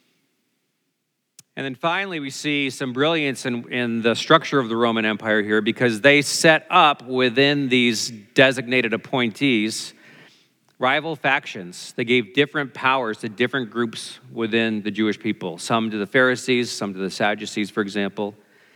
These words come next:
And so they set up a system where the occupied and oppressed citizens, citizenry might actually be more likely to butt heads with one another than with their common oppressor.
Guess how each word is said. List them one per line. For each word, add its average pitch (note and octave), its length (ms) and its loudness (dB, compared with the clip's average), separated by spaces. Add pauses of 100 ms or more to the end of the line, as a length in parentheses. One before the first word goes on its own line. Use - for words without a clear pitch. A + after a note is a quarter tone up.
(600)
And B2+ 100 -2
so - 80 -2
they C3+ 120 2
set D#3+ 260 4
up D#3 100 2
a C#3+ 80 -2
system D#3 480 2
where B2+ 140 4
the B2 100 4
occupied C3+ 800 4
and B2 160 -4
oppressed B2+ 400 2
citizens, B2 420 0
citizenry G#2 760 0
might C#3 400 2
actually C3 340 0
be A2+ 100 0
more A2+ 200 0
likely A2 420 0
to G#2 440 -2 (760)
butt C3 180 0
heads C3 260 -2
with A2+ 140 -6
one A2 200 -2
another A#2+ 460 0
than G2+ 200 -2
with G2 200 -4
their F#2+ 320 -2 (180)
common F#2 320 -6
oppressor. F2+ 540 -8